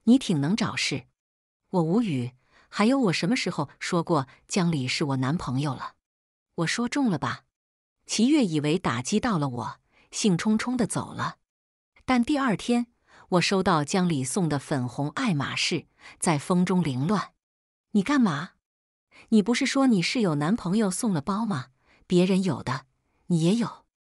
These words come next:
江离眯眯眼笑着，十分无害。几个小时后，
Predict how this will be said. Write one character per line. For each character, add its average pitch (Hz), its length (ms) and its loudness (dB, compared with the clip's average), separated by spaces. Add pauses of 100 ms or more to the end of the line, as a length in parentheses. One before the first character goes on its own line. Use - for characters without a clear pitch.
(420)
江 196 240 4
离 147 180 2
眯 185 220 6
眯 220 200 6
眼 139 220 0
笑 156 300 -2
着， 117 240 -8 (260)
十 - 260 0
分 202 240 2
无 135 160 -6
害。 - 380 -8 (580)
几 - 160 2
个 185 80 2
小 156 220 0
时 139 180 -4
后， 135 300 -4